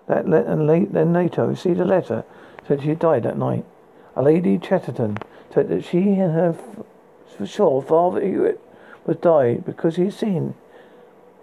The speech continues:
him ab-, high above in the air. Next morning he, she learned he died at the same time as she saw this apparition. And R. Waller Jones said that he saw a vision of his sister in the coffin.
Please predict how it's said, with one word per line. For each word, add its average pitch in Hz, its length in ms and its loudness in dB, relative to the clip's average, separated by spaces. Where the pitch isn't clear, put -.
him 151 260 0
ab-, - 320 -2
high 165 160 2
above 135 380 0
in 139 100 0
the 147 60 0
air. 147 280 0
Next 165 320 -2
morning 160 380 2
he, 156 260 -2
she - 160 -2
learned 143 320 4
he 131 60 -2
died 147 280 2
at - 40 0
the - 80 -8
same 190 320 0
time - 340 -2
as 160 120 -2
she 170 160 2
saw 143 260 2
this 127 180 -2
apparition. 131 680 -2
And 135 100 0
R. 175 280 4
Waller 156 500 2
Jones 127 500 0
said 185 220 -2
that - 140 0
he 104 300 2
saw - 220 0
a - 60 0
vision 123 380 -4
of 156 100 0
his 175 160 2
sister - 480 -4
in 123 140 -2
the 131 60 0
coffin. 120 540 -4